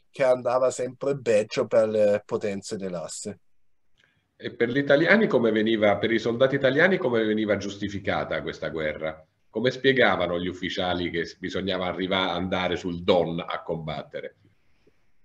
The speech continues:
Speaker 1: E in quarantuno, eh, ci sono due fasi da distinguere,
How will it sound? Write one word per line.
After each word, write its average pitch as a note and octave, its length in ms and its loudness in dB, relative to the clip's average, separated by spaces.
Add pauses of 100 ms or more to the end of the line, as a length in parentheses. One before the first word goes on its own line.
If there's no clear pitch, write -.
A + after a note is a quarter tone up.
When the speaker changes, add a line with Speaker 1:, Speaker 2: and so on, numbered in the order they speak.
Speaker 1:
E D#3 500 0 (160)
in D3+ 500 -2 (280)
quarantuno, F3+ 1300 2 (880)
eh, - 280 -10
ci - 140 -8
sono E3+ 400 4
due D#3+ 320 6
fasi A2 680 0 (260)
da - 140 6
distinguere, A2+ 920 0